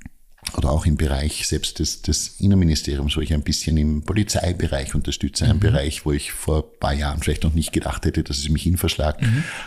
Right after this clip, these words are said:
Speaker 1: Also es ist wohl ein bunter Tag und es ist ein hoffentlich guter Tag, an dem ich nicht vergesse, ganz vielen anderen Menschen zu sagen, dass ich's großartig finde, was sie machen, dass ich's,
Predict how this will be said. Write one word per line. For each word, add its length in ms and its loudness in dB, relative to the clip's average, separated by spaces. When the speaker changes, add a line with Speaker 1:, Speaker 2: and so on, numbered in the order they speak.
Speaker 1:
Also 200 2
es 300 -2
ist 300 0
wohl 120 4
ein 140 2
bunter 480 2
Tag 540 -2
und 180 2
es 180 0
ist 200 -2
ein 180 4
hoffentlich 600 0
guter 360 0
Tag, 300 2
an 80 2
dem 180 2
ich 140 -4
nicht 260 0
vergesse, 640 -2
ganz 220 2
vielen 240 2
anderen 340 2
Menschen 720 0
zu 160 -2
sagen, 480 -2
dass 200 -2
ich's 300 -6
großartig 600 -2
finde, 240 2
was 440 -6
sie 140 -2
machen, 600 0
dass 180 0
ich's, 380 -4